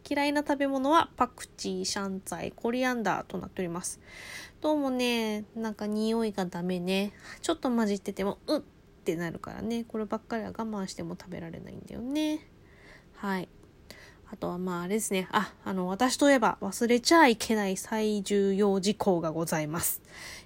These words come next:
えー、Perfumeクラスターでございます。まあ、ファンクラブ、ピーティーエー、あの、パッと楽しく遊ぼうの会、略称ピーティーエーっていうファンクラブがあるんですけど、まあ、入会して、まあね、十年は超えました。が、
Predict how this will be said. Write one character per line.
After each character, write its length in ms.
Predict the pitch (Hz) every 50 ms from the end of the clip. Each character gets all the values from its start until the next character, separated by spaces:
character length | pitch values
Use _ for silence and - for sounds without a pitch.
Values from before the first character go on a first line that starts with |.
| -
え 180 | - 190 190 190
ー、 20 | 190
Perfume 440 | - 233 220 254 247 240 233 233 220
ク 120 | - - 233
ラ 100 | 220 208
ス 60 | -
タ 100 | - 185
ー 20 | 175
で 80 | 180
ご 120 | 175 175 175
ざ 140 | 180 175
い 60 | 180 180
ま 140 | 185 190
す。 160 | 185 - - -
ま 100 | - 202
あ、 40 | 190
フ 60 | -
ァ 80 | - 285
ン 100 | 294 302
ク 100 | 302 359
ラ 140 | 330 277 208
ブ、 160 | 175 - - - -
ピ 140 | - 285 277
ー 40 | 269
テ 60 | -
ィ 160 | 285 277 269
ー 20 | 254 -
エ 80 | - - - - - - - -
ー、 60 | -
あ 20 |
の、 140 | 180 170 180
パ 140 | - - 381
ッ 40 | 392 - -
と 120 | 277 254 -
楽 220 | 233 208 214 220
し 80 | - -
く 180 | - - 202 - - - -
遊 60 | 285
ぼ 220 | 277 - 302 294 277
う 20 |
の 140 | 233 190 185
会、 300 | 185 - - 165 - - - -
略 240 | 190 220 220 214 -
称 220 | - 233 214 202
ピ 220 | 202 - - 233 214
ー 20 |
テ 120 | - - 220
ィ 80 | 208 208
ー 100 | 202 170
エ 40 |
ー 40 | -
っ 40 | - - - - - - - - - - - - - - - -
て 80 | - 160
い 40 | -
う 40 |
フ 60 | - 185
ァ 60 | 180
ン 20 |
ク 100 | 185 -
ラ 80 | 170 165
ブ 100 | 170 170
が 80 | -
あ 40 | 160
る 80 | 165 170
ん 60 | 151
で 40 | 151
す 80 | -
け 100 | - 240
ど、 240 | 240 294 254 196 - - - - - - - - - - - - _ - - - - - - - - - - - -
ま 200 | 226 220 202 190
あ、 20 |
入 240 | 180 214 240 262 254
会 200 | - 254 247 247
し 60 | 240
て、 260 | - 247 233 226 - - - - - - - - - - - - -
ま 100 | 285 269
あ 20 |
ね、 260 | 254 233 214 208 180 180
十 180 | - - 294 320
年 200 | 320 330 302 247
は 100 | 208 190 - -
超 80 | 196
え 40 | 190
ま 140 | 196 202 208
し 60 | -
た。 200 | - 185 - - - - - - - - - - - - - - - - - -
が、 220 | 247 262 254 -